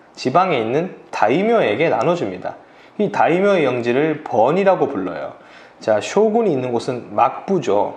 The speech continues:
막부. 자, 지방에 있는 곳은 번이에요. 그래서 우리가 요런 체제를 보고 뭐라 부르냐면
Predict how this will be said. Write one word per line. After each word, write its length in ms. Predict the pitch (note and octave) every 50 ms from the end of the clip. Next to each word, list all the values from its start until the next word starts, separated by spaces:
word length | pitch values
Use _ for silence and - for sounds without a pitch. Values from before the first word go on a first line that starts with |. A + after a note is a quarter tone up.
| - - -
막부. 1040 | - - G#2+ - - - - A2 G#2 G2 G2 G2+ A2 C3 D#3 F3 F#3+ G#3 G3 - - - - - - - - - - - - - - - - - _ - - - _ _ _ - - - _ -
자, 320 | - - G#2 F#2+ F#2 A2 A#2+
지방에 420 | - - D3+ D3 G3 G#3 G#3 G3
있는 160 | E3 C#3+ C#3
곳은 300 | C3 A#2 - C#3+ B2+ A2
번이에요. 680 | - - - G#2 B2 D3+ F3 F3 C#3 G#2 F2+ E2 E2 G2
그래서 220 | - C3 - B2+
우리가 260 | A2+ C3+ D3 C#3 A#2
요런 360 | G#2+ A2+ C3 D#3+ F#3+ G3+ G3
체제를 420 | G3 - - G3 F#3+ F#3+ F#3 E3+ C#3+
보고 160 | C3+ C3 B2+
뭐라 240 | G2+ G2 G#2+ B2+ C3+
부르냐면 600 | B2+ A#2+ A2 G2+ G2+ G#2 G2 G#2+ C#3 F3+ G3+ G3+